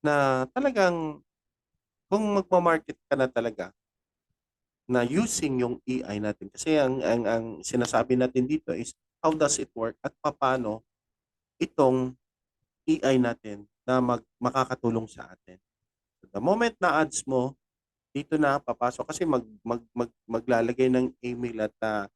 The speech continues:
ay, ay, gagawa kasi ng ah, A I Builder account yung magtutur eh. So, yun, yun yung ano.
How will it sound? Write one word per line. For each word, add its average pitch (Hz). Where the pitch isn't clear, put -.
ay, 104
ay, 104
gagawa 120
kasi -
ng 107
ah, 104
A -
I 110
Builder 104
account 101
yung 98
magtutur 98
eh. -
So, 98
yun, 160
yun 117
yung 110
ano. 101